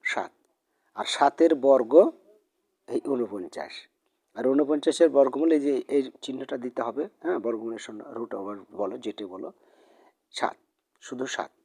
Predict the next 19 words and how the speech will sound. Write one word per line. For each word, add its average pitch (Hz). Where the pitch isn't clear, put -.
ওকে, 196
তাহলে, 131
আহ, 104
ঊনপঞ্চাশের 131
বর্গমূল 127
হচ্ছে 180
সাত, 185
আর 113
সাতের 160
বর্গ 143
ঊনপঞ্চাশ। 98
আশা 147
করি 175
বিষয়টা -
ক্লিয়ার 143
বুঝতে 170
পেরেছ। -
ওকে, 160
আচ্ছা, -